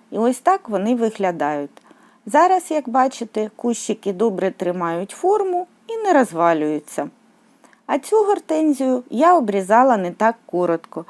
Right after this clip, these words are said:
і трохи раніше. До осені вона встигла обрости. Та сьогодні цей кущ трохи розвалюється, хоча і має дуже гарні суцвіття. Тож цього року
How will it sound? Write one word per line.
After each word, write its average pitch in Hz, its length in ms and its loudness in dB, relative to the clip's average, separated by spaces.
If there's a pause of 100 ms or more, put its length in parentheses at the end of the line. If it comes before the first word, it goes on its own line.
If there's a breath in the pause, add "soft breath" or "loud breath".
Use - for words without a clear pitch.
(160 loud breath)
і 226 80 -6
трохи 285 420 0
раніше. 170 640 -2 (480 loud breath)
До 269 240 2
осені 302 440 0 (180 loud breath)
вона 262 320 2
встигла 240 640 2
обрости. 185 600 -4 (600 soft breath)
Та 269 140 2
сьогодні 381 540 -2
цей 330 260 -2
кущ 285 380 -6 (220 soft breath)
трохи 302 340 0
розвалюється, 156 880 0 (120)
хоча 302 400 2
і 262 120 4
має 277 360 -2 (280 soft breath)
дуже 254 340 0
гарні 180 460 0
суцвіття. 151 760 -8 (840 soft breath)
Тож 269 200 -2
цього 330 400 2
року 339 400 0